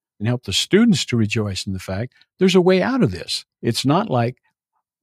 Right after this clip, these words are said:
the fall came about and we have no solution." In fact, when you think about, there's another way of saying this.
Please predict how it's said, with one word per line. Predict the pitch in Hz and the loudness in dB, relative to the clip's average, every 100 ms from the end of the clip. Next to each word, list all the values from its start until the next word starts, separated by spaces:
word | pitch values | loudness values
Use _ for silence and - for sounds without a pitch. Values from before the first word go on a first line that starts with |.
| _ _ _ | _ _ _
the | 110 110 | -8 -6
fall | - 151 143 | 0 0 0
came | 120 131 110 | 0 2 2
about | 101 151 113 117 - _ _ _ _ _ _ - | 2 0 0 -4 -8 _ _ _ _ _ _ 0
and | 147 135 120 127 - _ _ - | 2 2 2 0 -6 _ _ -2
we | 123 | 2
have | 131 120 | 2 2
no | 123 135 | 2 2
solution." | 117 - 120 160 190 85 87 _ _ _ _ _ - | 2 -2 0 0 0 -6 -12 _ _ _ _ _ -2
In | 120 | 0
fact, | 170 156 117 | 2 0 -2
when | - 127 | -2 0
you | 123 | 0
think | - 175 143 | 0 -4 -2
about, | 131 127 | -2 0
there's | 127 170 | -2 -2
another | 160 | -2
way | 147 131 | 0 0
of | - | 0
saying | 165 151 113 | 0 2 2
this. | 98 95 - | 0 -4 -10